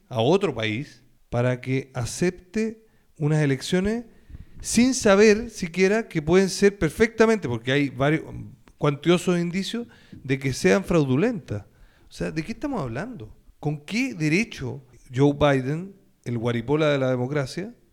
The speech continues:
viene a presionar a otro país para que el presidente acepte unas elecciones que, que eventualmente podrían haber sido fraudulentas?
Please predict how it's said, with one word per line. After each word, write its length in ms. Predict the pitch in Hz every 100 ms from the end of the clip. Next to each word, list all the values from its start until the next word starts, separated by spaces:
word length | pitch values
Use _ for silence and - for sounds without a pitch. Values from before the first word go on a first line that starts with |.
| _
viene 420 | 123 131 170 196 175
a 460 | 143 147 147 - -
presionar 540 | 139 131 139 143 180
a 120 | 180
otro 320 | 147 226 311 269
país 600 | 190 175 180 180 - _ _ _ _ -
para 240 | 127 127
que 300 | 127 131 127
el 80 | 131
presidente 1200 | - 135 127 139 143 175 175 - 202 180 - - -
acepte 640 | 127 110 - 165 - -
unas 280 | 135 139 156
elecciones 480 | 135 117 - 170 185
que, 360 | - 127 123 -
que 140 | 127
eventualmente 560 | 120 117 151 165 170 160
podrían 400 | 143 139 165 156
haber 140 | 156
sido 200 | - 170
fraudulentas? 640 | 165 147 135 202 254 117